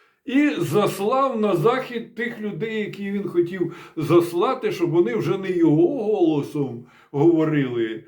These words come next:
про, е, тому що йому мало вже хто вірить на Заході, а голосом опозиціонерів, які ж сиділи. Так.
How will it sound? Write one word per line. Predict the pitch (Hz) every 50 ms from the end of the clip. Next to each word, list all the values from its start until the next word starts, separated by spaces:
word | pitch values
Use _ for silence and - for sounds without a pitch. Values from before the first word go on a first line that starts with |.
| _ _ _
про, | - 139 143 147 139 127 120 120 110 110 - - - _ _ -
е, | - 127 123 123 120 117 117 117 113 110 110 107 107 107 -
тому | 151 147 143
що | 139 139 147
йому | 143 143 143 143 143 139
мало | 135 135 131 123 117 110 110 110 107 104
вже | 101 110 117 110
хто | 113 - - 131
вірить | 123 117 113 107 117 117 110 101 90 87 87 85 85 - -
на | 110 107 104 107 104
Заході, | 90 101 101 85 78 71 - - - 143 - 147 143 143 - _ _ _ _ - - _ _
а | - 202 233 277 285
голосом | 226 190 151 - 233 254 262 262 254 - 254 247 247 247 233 - -
опозиціонерів, | 208 220 - - - 233 240 208 214 233 226 233 - 220 226 226 226 226 226 220 220 202 156 127 107 104 104
які | 110 127 123 - 190 180
ж | 151 -
сиділи. | - - - 214 208 165 165 190 220 220 208 180 139 107 - - - - - _ _ _ _ _ _ _ _ _ _ _ -
Так. | 117 101 - - -